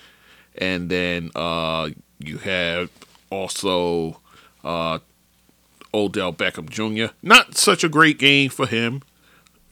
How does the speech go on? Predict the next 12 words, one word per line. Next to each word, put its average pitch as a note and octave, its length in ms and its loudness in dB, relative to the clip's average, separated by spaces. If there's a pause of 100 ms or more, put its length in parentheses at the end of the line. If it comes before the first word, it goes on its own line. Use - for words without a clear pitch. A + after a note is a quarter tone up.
He A2 420 -2
only B2+ 500 0
gave A#2 360 2
you A2+ 360 0
two C#3 260 0
catches A#2 460 2
for G2+ 200 -4
eighteen G#2 420 -2
yards F#2+ 400 -4
on E2+ 140 -10
five F2 400 -4
targets. G2 720 -4